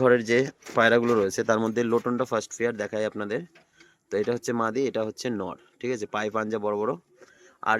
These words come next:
এই যে সবুজ মাদি সাদা চোখের, এটা কিন্তু খুবই কম দামের মধ্যে সেল করে দেওয়া হবে, নিচে বাজির পায়রা। আর একটা রয়েছে রাজশাহী নর, ঠিক আছে? সাদা চোখের, বড় বড় ফেদার, এটাও দেখিয়ে দেবো। আর এটা হচ্ছে একটা লাল কাঠ মাদি পায়রা,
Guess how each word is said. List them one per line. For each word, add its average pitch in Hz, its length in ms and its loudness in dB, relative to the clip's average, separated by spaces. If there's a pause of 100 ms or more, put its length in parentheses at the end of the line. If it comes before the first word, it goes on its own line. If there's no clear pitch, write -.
এই 123 100 -2
যে 135 140 0
সবুজ 120 280 -2 (100)
মাদি 120 280 -2
সাদা 110 260 0
চোখের, 127 260 -2 (140)
এটা 120 200 0
কিন্তু 127 220 -2
খুবই 135 240 -2
কম 120 200 0
দামের 120 220 -2
মধ্যে 120 200 -6
সেল 107 200 -2
করে 117 160 0
দেওয়া 117 140 2
হবে, 127 200 -2
নিচে 107 220 -6
বাজির 110 260 -4
পায়রা। 90 260 -8 (520)
আর 110 140 0
একটা 123 200 -6
রয়েছে 127 200 -2 (100)
রাজশাহী 127 420 0
নর, 90 160 -8 (200)
ঠিক 123 160 -6
আছে? 98 160 -8
সাদা 107 280 -4
চোখের, 139 280 -4 (560)
বড় 110 160 0
বড় 117 180 0
ফেদার, 117 280 -2 (180)
এটাও 139 160 0 (100)
দেখিয়ে 120 300 -6
দেবো। 135 140 -4 (360)
আর 107 140 -6
এটা 117 140 -8
হচ্ছে 113 180 -10
একটা 123 200 -8
লাল 104 140 -6 (100)
কাঠ 120 140 -6 (180)
মাদি 110 280 -12
পায়রা, 110 240 -4